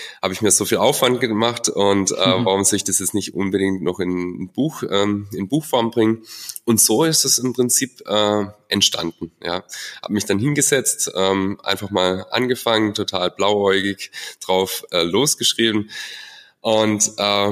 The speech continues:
Speaker 1: musste auch hier sehr, sehr viel dazu lernen. <laughs>
Speaker 2: Ja, ich erinnere mich noch an die Zeit, wie du immer wieder gesagt hast, „Oh, das ist so viel und oh, das hätte ich nicht so eingeschätzt und oh, oh, oh.“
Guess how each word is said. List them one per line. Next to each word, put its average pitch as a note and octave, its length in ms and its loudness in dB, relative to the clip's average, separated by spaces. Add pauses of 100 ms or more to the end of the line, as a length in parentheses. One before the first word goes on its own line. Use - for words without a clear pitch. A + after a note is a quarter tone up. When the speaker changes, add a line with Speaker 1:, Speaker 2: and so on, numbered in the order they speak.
(140)
Speaker 1:
musste A2+ 320 0
auch G2+ 140 0
hier A2 340 0
sehr, G#2 300 0
sehr F#2+ 180 0
viel - 1120 -4 (180)
dazu F2 280 -4
lernen. E2 340 -2
<laughs> - 60 0 (1300)
Speaker 2:
Ja, C3 240 2
ich C#3+ 140 0
erinnere D#3+ 260 2
mich B2+ 160 4
noch A#2+ 120 2
an A#2 100 2
die A2 100 -4
Zeit, B2 480 -2
wie A#2 180 -6
du A2+ 140 2
immer A#2+ 400 2
wieder A#2+ 260 2
gesagt A2+ 280 -2
hast, - 100 -8
„Oh, - 420 -8
das - 160 -6
ist - 140 0
so - 80 -2
viel F2 340 -4
und E2+ 220 0
oh, A#2 240 -4
das - 160 -6
hätte G2 140 -2
ich A2+ 60 0
nicht A#2+ 140 2
so - 100 -2
eingeschätzt - 540 -2
und - 220 0
oh, G#2 280 4
oh, F#2 220 2
oh.“ F2+ 220 2